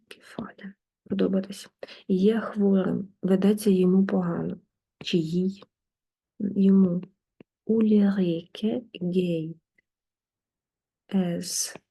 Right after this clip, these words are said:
schlecht. Ведеться. Schlecht gehen. Die Suppe ist wunderbar.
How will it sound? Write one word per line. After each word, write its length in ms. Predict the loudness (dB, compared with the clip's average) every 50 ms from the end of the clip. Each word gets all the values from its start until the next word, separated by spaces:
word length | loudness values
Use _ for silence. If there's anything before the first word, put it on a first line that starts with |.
| _
schlecht. 920 | -12 -10 -10 -8 -6 -4 -4 -4 -4 -4 -6 -8 -8 -12 -16 -18 -20 -20 _ -20 -20 -20 _ _ -20 -20 _ _ _ _ _ _ _ _ _ _ _ _ _ _ _ _ _ -20 -20 -20 _ _ _ _ -6
Ведеться. 800 | -4 -2 0 0 0 0 -2 -4 -6 -6 -8 -12 -8 -6 -6 -6 -6
Schlecht 400 | -4 -2 0 0 0 0 -2 -4
gehen. 520 | -4 -2 -2 -2 -2 -2 -4 -6 -6 -8 _ _ _ _ _ _ _ 0
Die 160 | 2 2 4
Suppe 220 | 2 0 0 -2 -4
ist 180 | -4 -4 -4
wunderbar. 720 | -2 0 0 0 0 -2 -2 -4 -4 -4 -4 -6 -8 -10 -14